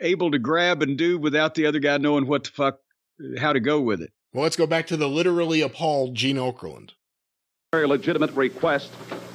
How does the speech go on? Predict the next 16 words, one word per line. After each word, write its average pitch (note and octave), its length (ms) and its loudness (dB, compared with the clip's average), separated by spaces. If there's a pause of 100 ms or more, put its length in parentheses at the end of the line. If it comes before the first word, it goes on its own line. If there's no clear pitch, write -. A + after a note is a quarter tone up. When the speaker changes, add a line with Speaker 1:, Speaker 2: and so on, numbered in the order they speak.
(140)
Speaker 3:
on B2+ 160 4
the C3 80 4
part E3 380 2
of C3+ 280 4 (520)
Cyndi D#3+ 320 0
Lauper, D#3 400 0
a B2+ 200 0 (160)
great F#3+ 300 -2
presentation E3+ 960 0 (560)
that C3 140 4 (260)
just F#3+ 340 2 (1080)
has B2+ 300 6
turned F#3+ 280 0
out E3 220 -2
to D#3 80 0
be E3 280 0